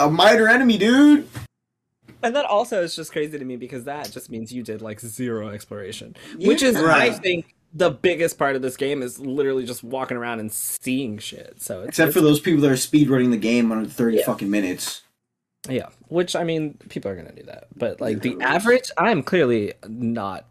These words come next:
Speaker 1: Not
Speaker 2: near
Speaker 1: average.
Speaker 2: <laughs> Like, which is cool. I don't wanna be average. I'm
Speaker 1: I,
Speaker 2: unique.
Speaker 1: I,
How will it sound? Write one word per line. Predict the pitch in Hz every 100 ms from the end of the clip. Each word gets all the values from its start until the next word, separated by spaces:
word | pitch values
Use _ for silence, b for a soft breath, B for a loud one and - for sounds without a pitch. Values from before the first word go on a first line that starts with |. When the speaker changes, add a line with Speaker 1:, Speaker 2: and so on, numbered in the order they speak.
| _
Speaker 1:
Not | 92 80 -
Speaker 2:
near |
Speaker 1:
average. | - - - - - - - 139
Speaker 2:
<laughs> | 208
Like, | 233 269 254 226 - 381 381 B B B
which | 262 359 294
is | 240
cool. | - 285 359 165 -
I | 160 240
don't | 247
wanna | 285
be | 196 160
average. | 123 104 85 - -
I'm | 196 226 170
Speaker 1:
I, | 156
Speaker 2:
unique. | 131 185 160
Speaker 1:
I, | 165